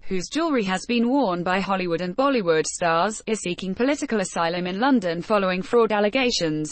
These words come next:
the Financial Times has reported. The Indian jeweler went missing in February after allegations emerged of a two billion dollars fraud at the Punjab National Bank.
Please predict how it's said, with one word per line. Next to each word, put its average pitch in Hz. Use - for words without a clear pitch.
the 247
Financial 254
Times 190
has 247
reported. 262
The 254
Indian 277
jeweler 226
went 269
missing 214
in 190
February 170
after 170
allegations 208
emerged 247
of 226
a 208
two 311
billion 254
dollars 185
fraud 226
at -
the 226
Punjab 220
National 202
Bank. 170